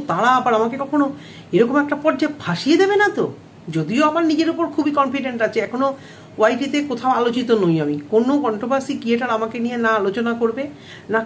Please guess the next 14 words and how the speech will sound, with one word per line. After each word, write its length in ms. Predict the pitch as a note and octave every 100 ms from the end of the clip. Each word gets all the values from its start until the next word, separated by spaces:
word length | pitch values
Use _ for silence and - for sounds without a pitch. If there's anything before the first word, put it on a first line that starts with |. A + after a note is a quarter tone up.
| -
কোনো 220 | A#3 A#3+
জায়গায় 360 | C4+ A3 A3 C4+
আমাকে 240 | C4 A#3
নিয়ে 160 | A3+ A3+
আলোচনা 340 | G3+ F#3+ F3
করবে। 340 | E3 D#3 D3+ D#3
দীর্ঘদিন 520 | F#3 G3 B3 C4 C4+
ধরে 160 | C4 C#4
এই 180 | C4+ A3+
কন্ট্রোভার্সি 540 | A3 A3 A#3+ B3+ B3+
করছি। 480 | B3 G3+ G3+ B3+ B3+ - - - - -
দেখো, 300 | G#3 C4+ C4+ - - - - - - E3+
যা 80 | -
হোক, 280 | G#3 C#4+